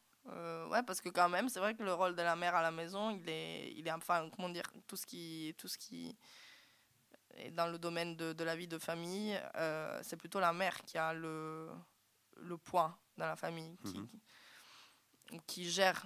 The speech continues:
Speaker 1: quand même la vie, la vie à la maison en Italie. Donc je pense que le fait que la mère, elle doit gérer tout ça et que derrière, le mec, il est très macho et
Speaker 2: Mhm.
Speaker 1: que du coup,
Speaker 2: Ouais.
Speaker 1: euh, enfin, je pense que ça, c'est une
Speaker 2: D'accord.
Speaker 1: dynamique intéressante.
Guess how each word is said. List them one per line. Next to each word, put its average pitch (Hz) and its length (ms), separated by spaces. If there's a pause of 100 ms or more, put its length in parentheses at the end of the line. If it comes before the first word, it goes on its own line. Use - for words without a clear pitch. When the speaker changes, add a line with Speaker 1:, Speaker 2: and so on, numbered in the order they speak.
(140)
Speaker 1:
quand - 100
même 170 160
la 170 80
vie, 165 420 (140)
la 175 140
vie 170 100
à 165 60
la 165 80
maison 170 280
en 165 120
Italie. 165 380
Donc 175 200
je 185 80
pense 180 320
que 165 300 (1400)
le 175 100
fait 185 180
que 185 120
la 165 120
mère, 170 200
elle 170 120
doit 160 400 (340)
gérer 190 300
tout 202 140
ça 190 320
et 175 60
que 180 120
derrière, 175 580
le 170 240
mec, 175 440
il 165 160
est 160 300
très 196 160
macho 185 640
et 160 280
Speaker 2:
Mhm. 156 60
Speaker 1:
que 160 300
du 180 160
coup, 185 360
Speaker 2:
Ouais. 190 40 (120)
Speaker 1:
euh, 175 40 (260)
enfin, 180 220 (120)
je - 80
pense - 200
que - 100
ça, - 380 (360)
c'est - 120
une 139 80
Speaker 2:
D'accord. 170 140
Speaker 1:
dynamique 180 220
intéressante. 180 680